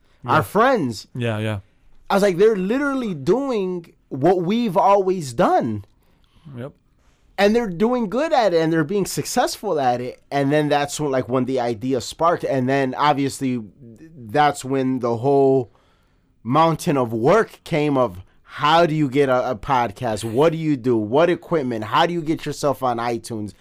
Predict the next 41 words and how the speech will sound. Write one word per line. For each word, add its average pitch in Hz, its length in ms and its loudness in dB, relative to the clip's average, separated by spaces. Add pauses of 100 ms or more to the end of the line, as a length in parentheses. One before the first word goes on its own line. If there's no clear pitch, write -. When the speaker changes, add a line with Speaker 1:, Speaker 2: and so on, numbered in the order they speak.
(140)
Speaker 2:
Like, 123 160 0
everything 170 520 0
that 127 240 -6
you 117 80 -6
do. 135 360 0 (240)
Speaker 1:
Yeah. 110 320 -10 (1400)
Speaker 2:
And, 151 300 2
you 156 60 4
know, 147 60 4
I 139 140 4
presented 151 640 0
it 135 160 2
to 135 140 -6
you 120 180 -6
guys, 123 480 0 (100)
but, 123 480 -2
but 117 380 -4 (1600)
I 160 100 4
would 190 180 4
have 180 140 2
never 170 260 2
even, 156 440 -2 (760)
'cause, 285 200 2
re-, 262 180 -2 (120)
okay, 135 240 0 (760)
to 180 220 4
illustrate 208 480 4
this, 143 160 -2
'cause 151 160 0
this 165 180 0
is 165 100 -6
crazy. 170 320 -2
'Cause 175 160 -2
remember 254 440 2
when 214 180 0
we 214 100 -4
used 226 220 -6
to 208 80 2
have 175 220 -2
conversations 165 960 -2
Speaker 1:
Yeah. 110 160 -8